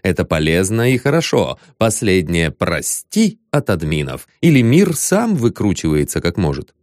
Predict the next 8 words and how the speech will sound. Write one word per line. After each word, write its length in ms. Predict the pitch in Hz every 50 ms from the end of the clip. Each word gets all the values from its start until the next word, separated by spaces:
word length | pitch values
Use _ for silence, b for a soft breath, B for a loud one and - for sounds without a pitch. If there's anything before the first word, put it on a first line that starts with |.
| _ _ _ _ _ -
Интересно, 680 | 104 104 95 117 107 90 80 71 - 95 87 76 69 b b b b _
примут 420 | - 98 123 165 180 180 175 175 -
ли 100 | 156 156
светлые 640 | 143 - - 131 147 143 - - 123 131 127 123
монету 840 | 120 123 120 123 123 127 131 139 156 160 - - 147 147 147 143 - -
с 140 | - - -
портретом 640 | - - 139 127 - - 143 143 - - 151 160 156
павшего? 720 | - - 151 110 87 - - - 101 92 85 85 82 78